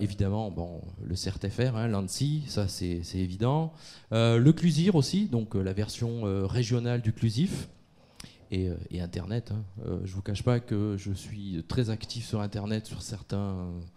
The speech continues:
forums, euh, qui nous permettent d'avoir des infos assez, euh, assez rapidement et, et très souvent en même temps que, euh, que, que, que les grandes entités. On s'appuie beaucoup sur nos équipements internes,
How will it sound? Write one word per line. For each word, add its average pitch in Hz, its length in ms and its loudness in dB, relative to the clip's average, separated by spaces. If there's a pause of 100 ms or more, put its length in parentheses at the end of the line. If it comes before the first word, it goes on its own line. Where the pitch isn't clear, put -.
(280)
forums, 123 520 4
euh, 101 540 4
qui - 180 -6
nous 98 80 -4
permettent 101 360 0
d'avoir 101 360 0
des 101 180 0
infos 104 360 0
assez, 113 380 -2
euh, 101 120 0 (540)
assez 135 240 4
rapidement 131 600 4
et, 107 460 4
et 107 80 -2
très 120 160 4
souvent 113 320 2
en 123 40 0
même 107 180 0
temps 117 220 0
que, 104 140 0
euh, 95 280 4 (280)
que, 82 80 -6 (160)
que, 98 120 -2
que 92 180 0
les 101 80 0
grandes 110 240 0
entités. - 340 -4 (1500)
On 123 80 2
s'appuie 151 280 6
beaucoup 175 300 12
sur 143 160 4
nos 131 100 4
équipements 123 420 0
internes, 156 420 0